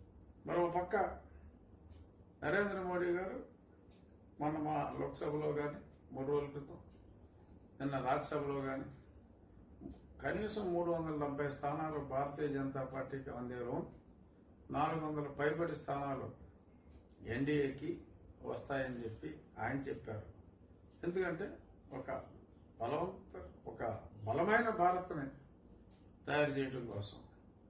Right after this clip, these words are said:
మరి నిన్న ఈ-, ఈయన పనికిమాలిన మాటలు ఏం మాట్లాడతాడండి? దేశం స్టేబుల్గా ఉండాలని ఎవరన్నా కోరుకుంటాడు? మావాడికేమో నూట డెబ్బై ఐదు, నూట డెబ్బై ఐదు వచ్చేయాలంట. కేంద్రంలో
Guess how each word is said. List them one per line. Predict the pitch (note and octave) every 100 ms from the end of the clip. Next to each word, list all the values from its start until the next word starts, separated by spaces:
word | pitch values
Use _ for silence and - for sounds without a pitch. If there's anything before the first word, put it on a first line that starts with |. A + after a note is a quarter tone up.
| - - - - -
మరి | E3+ E3+
నిన్న | F3+ G#3 F3+ - - - - - - - E3+
ఈ-, | E3
ఈయన | F#3 F3+ D#3+ - -
పనికిమాలిన | C#3+ E3+ F3+ F3+ F3 E3
మాటలు | D#3+ D3+ D#3
ఏం | E3
మాట్లాడతాడండి? | D#3 - D3 C#3 C#3 C#3 - - - - - - - - -
దేశం | F#3 A3 F3
స్టేబుల్గా | F3 F#3+ G3+ G3+ F#3
ఉండాలని | F3+ F3 E3+ D#3+
ఎవరన్నా | E3 E3 D3+ D3
కోరుకుంటాడు? | D3+ D3+ C#3 C3+ - - - - - - - - - - - - -
మావాడికేమో | D3 G#3+ A3+ G#3+ A3 A3+ G#3
నూట | G3+ G#3+
డెబ్బై | G3+ G#3
ఐదు, | G3 F#3
నూట | F#3+
డెబ్బై | G3 F3+ F#3
ఐదు | E3+
వచ్చేయాలంట. | - - G#2+ G2 - - - - - - - - - - - - - - - - - -
కేంద్రంలో | A3+ C4 B3+ A#3+ A3+